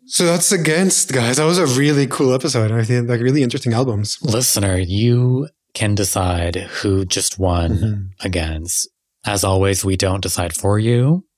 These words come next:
Speaker 1: No.
Speaker 2: Maybe you came in with an opinion of which one won. Maybe you've changed your mind. But yeah,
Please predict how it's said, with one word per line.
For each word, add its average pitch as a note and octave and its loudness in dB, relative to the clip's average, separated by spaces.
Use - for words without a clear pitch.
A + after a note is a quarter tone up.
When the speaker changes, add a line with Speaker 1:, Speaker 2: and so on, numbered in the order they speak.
Speaker 1:
No. A2 -2
Speaker 2:
Maybe G2+ 0
you G2 0
came G2 0
in G2 2
with G2 2
an G#2 0
opinion G#2+ 0
of G2 -2
which G2 -4
one G2+ 0
won. A#2+ 2
Maybe F#2 0
you've E2+ -6
changed E2+ -8
your F2 -10
mind. B2+ 2
But A2+ 2
yeah, B2 -2